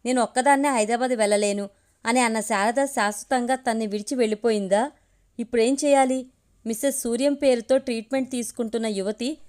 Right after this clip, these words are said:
నా భార్య కాదు అని రాద్ధాంతం చేయటం మంచిది కాదని సూర్యనారాయణకి తోచింది.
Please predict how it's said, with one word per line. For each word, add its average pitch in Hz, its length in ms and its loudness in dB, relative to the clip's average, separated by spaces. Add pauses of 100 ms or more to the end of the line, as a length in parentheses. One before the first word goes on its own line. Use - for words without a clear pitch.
(100)
నా 233 160 2
భార్య 208 360 4
కాదు 226 340 2
అని 240 320 2 (220)
రాద్ధాంతం 254 600 4
చేయటం 247 420 -2
మంచిది 214 340 -4
కాదని 208 400 0
సూర్యనారాయణకి 220 800 -2
తోచింది. 202 640 -4